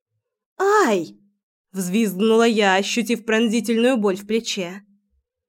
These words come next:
Эта тварь задела меня своими острыми, как иглы, когтями. Я задрала голову, но никого не увидела. Лишь услышала хлопанье крыльев. Чудовище снова приближалось.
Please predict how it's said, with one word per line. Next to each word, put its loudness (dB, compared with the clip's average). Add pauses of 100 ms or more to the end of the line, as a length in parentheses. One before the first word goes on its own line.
(440)
Эта -2
тварь 0
задела -2
меня -2
своими 0
острыми, -2
как -6
иглы, 0
когтями. -8 (1120)
Я -2
задрала 0
голову, -2
но -2
никого -2
не 2
увидела. -6 (580)
Лишь -4
услышала -4
хлопанье 0
крыльев. -10 (840)
Чудовище -6
снова -4
приближалось. -6